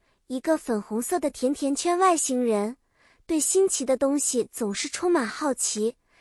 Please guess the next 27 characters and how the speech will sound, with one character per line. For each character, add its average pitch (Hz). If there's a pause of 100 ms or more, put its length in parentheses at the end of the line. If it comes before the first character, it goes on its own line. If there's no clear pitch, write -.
(140)
特 359
别 277
是 294
宇 247
航 233
员 269
的 302
太 339
空 349
之 381
旅 320
哦。 233 (1160)
你 254
们 294
准 262
备 320
好 262
和 302
我 330
一 311
起 -
探 359
险 233
了 202
吗？ 254 (1040)
今 302
天， 285